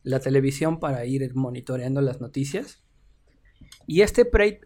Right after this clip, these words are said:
pleito, eh, no sé cómo decir, este, comprado que tiene <laughs> Televisa o, o lo, o algunos, este, conductores de noticias de Televisa, por ejemplo, Daniel de Iturbide,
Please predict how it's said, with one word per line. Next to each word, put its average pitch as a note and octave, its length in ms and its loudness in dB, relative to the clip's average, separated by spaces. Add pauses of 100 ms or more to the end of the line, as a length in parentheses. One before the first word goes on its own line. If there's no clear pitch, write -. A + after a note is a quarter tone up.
pleito, F#3 560 2
eh, B2 400 0
no C#3 180 2
sé D3+ 160 -6
cómo D3+ 200 -2
decir, C3+ 320 -2
este, - 300 -8
comprado D3 640 0
que C#3+ 120 -2
tiene C#3 840 0
<laughs> C#3 340 -6 (360)
Televisa C3+ 920 -2
o, G2+ 520 -10
o A#2 160 -4
lo, A#2 180 -4
o B2 240 -2
algunos, C#3 560 2
este, - 260 -8
conductores B2 520 0
de B2 100 0
noticias C#3 440 -2
de A#2+ 80 -4
Televisa, C#3+ 600 -6
por C#3+ 100 -12
ejemplo, B2+ 340 -4
Daniel A#2+ 380 -6
de C#3 60 0
Iturbide, B2 600 -8